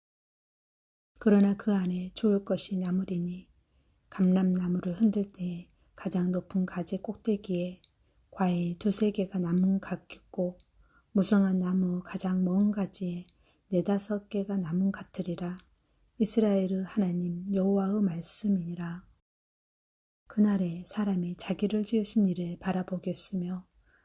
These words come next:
그 눈이 이스라엘의 거룩하신 이를 뵙겠고, 자기 손으로 만든 제단을 바라보지 아니하며 자기 손가락으로 지은 아세라나 태양상을 보지 아니할 것이며,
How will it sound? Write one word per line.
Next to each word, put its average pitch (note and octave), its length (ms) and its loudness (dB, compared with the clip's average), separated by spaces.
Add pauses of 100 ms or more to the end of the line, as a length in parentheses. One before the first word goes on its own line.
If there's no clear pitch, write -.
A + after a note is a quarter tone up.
(120)
그 A3 300 6
눈이 F3+ 500 2
이스라엘의 F#3 640 -2
거룩하신 G3+ 640 -2
이를 F3+ 320 -2
뵙겠고, - 880 -8 (880)
자기 F#3 280 0
손으로 A3+ 380 4
만든 G3+ 460 2
제단을 F3 540 -2
바라보지 F3+ 560 -4
아니하며 F3 760 -6 (460)
자기 F#3 320 -4
손가락으로 G3 760 0
지은 F#3 560 -2
아세라나 F#3 800 0
태양상을 G#3 640 0
보지 F#3+ 340 -2
아니할 F#3+ 380 0
것이며, F3+ 640 -6